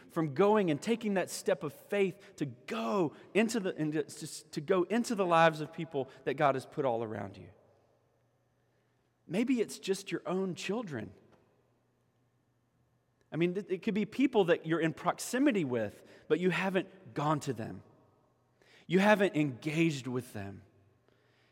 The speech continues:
in the way that God wants us to, to make disciples, to share the truth of God, to share the hope of Christ.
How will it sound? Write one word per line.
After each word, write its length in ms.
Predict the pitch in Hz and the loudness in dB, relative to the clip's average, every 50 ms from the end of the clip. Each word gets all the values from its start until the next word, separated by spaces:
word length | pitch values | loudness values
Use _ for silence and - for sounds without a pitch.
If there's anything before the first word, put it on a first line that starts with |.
| _ _ - | _ _ -2
in 140 | 143 160 | 0 2
the 60 | 165 165 | 2 4
way 160 | 160 170 170 | 4 4 4
that 160 | 156 151 131 | 2 0 0
God 200 | 147 143 139 127 | 2 0 2 0
wants 260 | 127 135 120 - - | 0 -4 -6 -6 -10
us 140 | 117 - - | -12 -12 -12
to, 200 | - - 98 92 113 98 - _ _ _ _ _ _ _ _ - | -12 -10 -10 -10 -10 -14 -20 _ _ _ _ _ _ _ _ -8
to 100 | - 127 | -8 -6
make 380 | 117 117 117 117 123 120 - | -4 -2 -2 -4 -4 -6 -10
disciples, 800 | 107 101 - - - - 92 - - - - - - - - - _ _ _ _ _ _ _ _ _ _ _ _ _ _ _ | -14 -14 -12 -12 -10 -10 -10 -12 -14 -20 -20 -20 -20 -20 -20 -20 _ _ _ _ _ _ _ _ _ _ _ _ _ _ _
to 80 | - 127 | -6 -6
share 460 | - - - - 151 147 147 139 123 | -6 -6 -6 -4 -2 0 0 0 0
the 100 | 120 113 | -2 -6
truth 380 | - - - 147 139 131 - | -6 -6 -4 -2 -2 -2 -2
of 160 | 127 110 - - | -6 -6 -6 -8
God, 320 | 101 104 95 95 95 - - _ _ _ _ _ _ _ | -10 -10 -10 -12 -14 -16 -20 _ _ _ _ _ _ _
to 80 | - 135 | -8 -8
share 340 | 123 - - 143 147 143 139 | -6 -4 -2 0 0 0 0
the 120 | 120 110 | 0 -2
hope 460 | 101 98 101 113 139 143 131 - - - - - - - | -4 -6 -8 -4 -2 -2 -2 -2 -6 -14 -20 -20 -14 -14
of 140 | 101 - - | -14 -12 -12
Christ. 600 | - - 107 104 104 101 - - - - - | -10 -6 -6 -6 -6 -6 -10 -16 -20 -20 -20